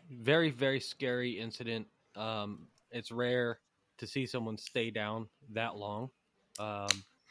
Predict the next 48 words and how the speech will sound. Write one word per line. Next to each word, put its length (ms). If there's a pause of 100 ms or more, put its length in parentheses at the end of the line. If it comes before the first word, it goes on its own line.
(260)
sometimes, 520
you 280
know, 100
we, 140
we're 300
kinda 260
used 260
to 80
seeing 400
people 300
get, 220 (420)
um, 420 (200)
head 180
injuries 560
and 100
stay 240
down, 280
and 100
that's 160
always 300
really 220
scary. 520 (380)
But 100
when 180
you 60
see 180
someone 380
stay 200
down 320
and 160
then 300 (300)
they're 100
doing 300
C 240
P 160
R 220
on 120
'em, 120 (360)
it's, 320
y-, 160
you 320
can 240 (260)
automatically 600
tell 360
that 180
it's, 200
it's 300
more 560